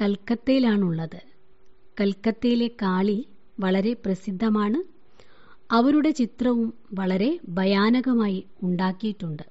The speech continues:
തലയോട്ടിയുടെ മാലയും ധരിക്കുന്നു. ഇതെല്ലാം ഭക്തിമാർഗമാണ്. ജഗദംബയ്ക്ക്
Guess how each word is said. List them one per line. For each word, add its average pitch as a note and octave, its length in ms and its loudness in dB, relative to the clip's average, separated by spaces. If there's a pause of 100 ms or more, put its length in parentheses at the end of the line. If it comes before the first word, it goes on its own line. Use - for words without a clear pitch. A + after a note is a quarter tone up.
(840)
തലയോട്ടിയുടെ G#3 760 4 (100)
മാലയും F#3 580 2
ധരിക്കുന്നു. G3+ 520 0 (680)
ഇതെല്ലാം C4+ 680 2
ഭക്തിമാർഗമാണ്. F#3+ 1120 0 (560)
ജഗദംബയ്ക്ക് G3+ 880 0